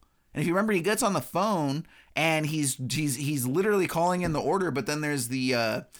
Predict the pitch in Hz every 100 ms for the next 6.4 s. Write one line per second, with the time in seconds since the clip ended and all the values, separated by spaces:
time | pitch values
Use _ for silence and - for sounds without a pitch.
0 | - _ 135 143 170 139 143 170 143 147
1 | 123 113 113 165 165 165 180 160 160 160
2 | 156 156 165 165 165 160 156 147 131 139
3 | 135 165 151 165 147 131 160 160 160 151
4 | 156 143 127 120 120 117 226 214 127 127
5 | 123 110 123 110 120 127 101 117 131 -
6 | - 269 269